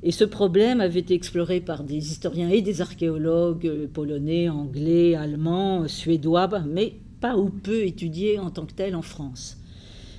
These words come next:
Et Braudel l'a fait, l'avait fait mettre au, au programme de la troisième conférence internationale, c'est la troisième, donc, euh, conférence internationale des historiens de,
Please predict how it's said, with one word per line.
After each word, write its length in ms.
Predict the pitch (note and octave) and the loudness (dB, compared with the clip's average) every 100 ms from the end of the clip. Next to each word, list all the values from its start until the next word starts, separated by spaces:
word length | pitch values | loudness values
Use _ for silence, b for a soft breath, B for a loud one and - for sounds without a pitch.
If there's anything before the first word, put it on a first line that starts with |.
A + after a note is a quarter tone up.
| B | B
Et 80 | F3 | 0
Braudel 400 | E3 F#3+ A3+ G#3 | 2 4 4 4
l'a 120 | E3+ | 0
fait, 240 | E3 D#3 | -2 -4
l'avait 300 | E3 E3 E3 | -2 0 0
fait 200 | F3 A#3 | 2 2
mettre 320 | A#3+ F#3 - D#3 | 2 0 -2 -2
au, 240 | C#3+ C#3+ | 0 0
au 140 | C#3+ | -2
programme 640 | E3 - D3+ D3 E3+ A#3+ G3 | -2 -2 -2 -2 0 0 0
de 120 | D#3 | -2
la 120 | D3+ | -4
troisième 400 | - F3 F3+ F3 | -6 -4 -2 -4
conférence 540 | E3+ D3 D3+ E3 E3 | -6 -6 -4 -4 -4
internationale, 640 | C#3 C#3 C#3+ D3 - D#3 E3+ | -6 -6 -8 -6 -6 -6 -6
c'est 140 | E3 | -6
la 100 | D3 | -8
troisième, 480 | - D3+ C#3+ F3 F#3+ | -6 -6 -2 -2 -2
donc, 260 | D3+ D#3 - | -4 -6 -4
euh, 100 | C#3 | -4
conférence 460 | F3+ F3+ F3 E3+ | -4 -2 -2 -2
internationale 640 | D#3 D#3 D#3+ D#3+ F3 F3+ | -4 -4 -6 -4 -4 -2
des 220 | E3 D3+ F3+ | -2 -2 -4
historiens 500 | G3 G3 D#3+ E3+ E3+ | -4 -4 -2 -2 0
de, 240 | D3+ D3 | -2 -4